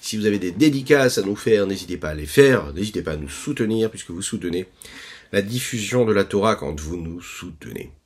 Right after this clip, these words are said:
Alors on l'a vu, on peut aussi maîtriser ses pensées. Mais pourquoi c'est si important de maîtriser ses pensées ?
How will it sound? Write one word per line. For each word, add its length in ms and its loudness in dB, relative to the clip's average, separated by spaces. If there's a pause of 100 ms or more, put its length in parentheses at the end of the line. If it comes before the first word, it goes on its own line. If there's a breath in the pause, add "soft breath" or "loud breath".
Alors 180 6
on 20 10
l'a 80 10
vu, 240 4 (480 loud breath)
on 140 2
peut 180 6
aussi 420 10
maîtriser 440 4
ses 140 0
pensées. 440 2
Mais 120 0
pourquoi 160 -2
c'est 100 -2
si 240 2
important 800 0
de 80 -4
maîtriser 400 -6
ses 140 -6
pensées ? 440 -8